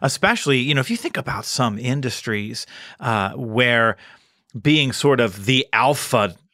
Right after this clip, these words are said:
is so critical to success. I'm thinking about, like, you know, Wall Street and banking, investment, you know, financial sectors, things like that. Uh, if you've ever worked in, uh, blue collar roles, <laughs> right?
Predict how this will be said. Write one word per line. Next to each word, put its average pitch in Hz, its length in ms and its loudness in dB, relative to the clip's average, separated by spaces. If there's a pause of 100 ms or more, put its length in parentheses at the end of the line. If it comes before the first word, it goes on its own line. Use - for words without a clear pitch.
is 135 240 0
so 147 480 2
critical 131 560 0
to 127 240 -2
success. - 640 -2
I'm 113 100 -4
thinking 123 280 0
about, 107 260 0
like, 107 300 -6
you 113 120 -6
know, 107 280 -8
Wall 107 200 0
Street 104 420 -2
and 120 200 -8
banking, 110 480 -2
investment, 107 640 -2
you 127 60 0
know, 110 100 0
financial 104 560 0
sectors, 104 440 0
things 110 220 -2
like 104 200 -2
that. 104 220 2 (380)
Uh, 107 240 2
if 123 100 -2
you've 123 120 4
ever 113 160 4
worked 107 380 0
in, 107 340 -2
uh, 104 360 -2
blue 120 220 -2
collar 107 380 0
roles, 101 600 0
<laughs> - 40 -20
right? 117 300 0